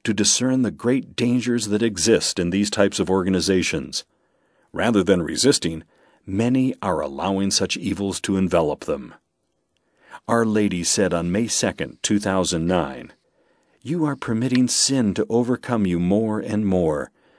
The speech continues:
You are permitting it to master you and to take away your power of discernment.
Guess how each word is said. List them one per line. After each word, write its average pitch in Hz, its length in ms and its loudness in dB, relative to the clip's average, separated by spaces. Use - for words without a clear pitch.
You 101 160 0
are 80 100 2
permitting 90 500 -2
it 78 200 -8
to 127 100 0
master 127 500 2
you 80 300 -4
and 120 140 -4
to 107 80 2
take 135 280 -4
away 127 260 2
your 120 340 -2
power 127 440 -2
of 120 140 0
discernment. 131 680 0